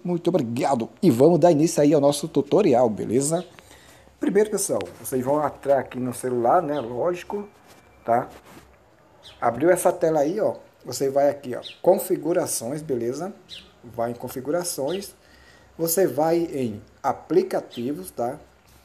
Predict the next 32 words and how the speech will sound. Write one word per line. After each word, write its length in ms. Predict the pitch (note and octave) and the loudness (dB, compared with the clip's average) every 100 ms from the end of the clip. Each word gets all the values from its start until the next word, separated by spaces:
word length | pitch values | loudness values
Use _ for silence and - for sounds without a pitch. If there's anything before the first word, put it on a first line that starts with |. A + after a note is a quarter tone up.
| _ _ | _ _
Foi 220 | - A#2+ | -6 -4
em 60 | B2+ | -4
aplicativo, 760 | B2+ C3+ E3 F#3 - D3 E3 - _ - | -6 -8 -4 -6 -2 -2 -2 -8 _ -4
beleza. 560 | C3+ D3+ A#2+ G#2 G#2+ - - - - _ | -2 0 -2 -4 -14 -18 -20 -20 -20 _
Esses 240 | D#3 F3+ G#3 | -2 0 0
são 140 | G3+ | 0
os 100 | F#3 | 2
aplicativos 680 | F#3+ F#3 F3 E3+ - D#3 F3+ - - | 0 0 0 0 -2 -4 -6 -14 -10
que 80 | D#3 | -8
tá 180 | D#3+ | -4
no 100 | C#3+ | -4
meu 120 | C#3+ D3 | -4 -6
celular, 460 | - D#3+ C3+ D#3+ | -4 -4 0 -2
né? 220 | F3 D#3 E3 - - - - | -2 -6 -10 -20 -20 -20 -2
Pra 140 | C#3+ | 0
vocês 340 | F3 F3+ D3+ C#3 | 2 0 -2 -2
vai 120 | D3 | -2
ser 140 | D3 | -2
a 40 | C#3+ | -2
mesma 320 | C#3 D3+ D#3+ | -2 -6 -8
coisa, 400 | - E3+ G3 F#3 | -4 -2 0 0
tá? 220 | C#3 D3 - _ - | -2 -4 -10 _ -12
Vai 220 | A#2+ B2+ | -4 -4
mostrar 420 | D3 C#3+ - C#3 | -4 -6 -6 -8
todos 400 | C3+ - D#3 D#3 | -8 -6 -6 -6
os 160 | D3+ D3+ | -8 -8
aplicativos 640 | C#3 C#3 C#3+ C3 B2+ B2 | -10 -10 -8 -6 -8 -8
que 100 | C#3+ | -12
tem 460 | - A#2+ C3 D3+ - | -10 -8 -8 -10 -12
no 80 | B2 | -12
seu 200 | - A2+ | -10 -8
celular, 560 | - D#3+ E3+ B2+ F3 | -6 -2 -2 -2 -4